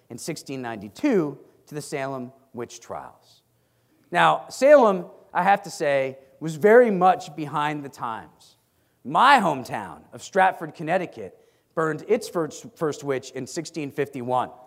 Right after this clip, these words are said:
right? The, uh, Salem witches, uh,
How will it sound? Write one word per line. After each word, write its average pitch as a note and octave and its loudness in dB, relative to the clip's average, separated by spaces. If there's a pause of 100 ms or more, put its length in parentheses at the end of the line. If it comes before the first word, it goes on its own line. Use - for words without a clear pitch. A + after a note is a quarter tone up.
(280)
right? C#3 2 (1160)
The, E3 -4
uh, C#3+ 0
Salem C4 8
witches, D3 -6 (380)
uh, C#3+ 0